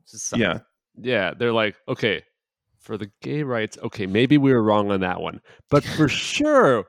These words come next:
Speaker 3: for sure we got it right on the trans stuff. Like,
Speaker 2: Yeah, yeah, yeah.
Speaker 3: obviously
Speaker 1: Yeah.
Speaker 3: that's wrong, right, guys? History's gonna
Speaker 2: Well,
Speaker 3: be
Speaker 2: I mean,
Speaker 1: Yeah.
Speaker 2: I,
Speaker 3: super
Speaker 2: I
Speaker 3: kind to us
Speaker 2: also, we
Speaker 3: there."
Speaker 2: should, we should obviously mention that the, it, it always leaks back a little too, right? Aren't they, isn't there, like, "We can deny cake to gay people"? Isn't that at the Supreme Court again? Isn't that still happening
Speaker 3: Mm.
Speaker 2: this term?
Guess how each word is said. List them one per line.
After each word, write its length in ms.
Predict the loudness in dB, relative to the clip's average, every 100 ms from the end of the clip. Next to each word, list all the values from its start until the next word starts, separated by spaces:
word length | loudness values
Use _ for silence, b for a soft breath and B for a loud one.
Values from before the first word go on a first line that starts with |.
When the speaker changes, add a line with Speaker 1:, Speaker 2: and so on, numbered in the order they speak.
| _
Speaker 3:
for 160 | -2
sure 280 | 0 0 2
we 100 | 2
got 200 | 2 2
it 60 | 2
right 200 | 2 2
on 60 | 0
the 80 |
trans 340 | -4 -2 -2 -2
stuff. 240 | -2 0
Like, 200 | 2 2
Speaker 2:
Yeah, 60 | 2
yeah, 60 | 2
yeah. 60 | 2
Speaker 3:
obviously 500 | 2 0 -2 0 2
Speaker 1:
Yeah. 100 | 4
Speaker 3:
that's 320 | 4 0 -4
wrong, 280 | -8 -6 -4
right, 220 | -2 -2
guys? 420 | -2 -4 -2 -4 -2
History's 360 | -2 0 0
gonna 140 | 2 2
Speaker 2:
Well, 40 | 2
Speaker 3:
be 40 |
Speaker 2:
I 100 | 0
mean, 100 | 0
Speaker 1:
Yeah. 60 | 0
Speaker 2:
I, 100 | 2
Speaker 3:
super 140 | 2
Speaker 2:
I 60 | 2
Speaker 3:
kind 120 | 2
to 40 | 2
us 60 | 2
Speaker 2:
also, 120 | 2
we 60 | 2
Speaker 3:
there." 80 | 0
Speaker 2:
should, 100 | -2 _ _ _ -10
we 60 |
should 100 | -4
obviously 280 | -2 -2 -4
mention 320 | -4 -4 -4
that 220 | -4 -4 -6
the, 260 | -8 -6
it, 200 | -8 -4
it 60 | 0
always 260 | 0 0 -4
leaks 280 | -6 -6
back 280 | -4 -4 -4
a 60 | -4
little 180 | -6 -6
too, 220 | -4 -2
right? 160 | -2 -2
Aren't 200 | -2 0
they, 140 | -2 -2
isn't 240 | -4 -2
there, 180 | 0 2
like, 280 | 0 -2 -4
"We 120 | -6
can 200 | -4 -4
deny 320 | -4 -2 -2
cake 320 | -4 -4 -6 -4
to 120 | -6
gay 180 | -6 -6
people"? 240 | -6 -4
Isn't 120 | -4
that 80 | -4
at 80 | -4
the 60 |
Supreme 340 | -8 -6 -6 -4
Court 280 | -2 -2 -2
again? 520 | -4 -4 -4 -6 -8
Isn't 140 | -6 -4
that 140 | -4
still 220 | -4 -4
happening 500 | -2 -2 -2 -6 -6
Speaker 3:
Mm. 40 | -6
Speaker 2:
this 200 | -8 -8
term? 420 | -6 -4 -4 -8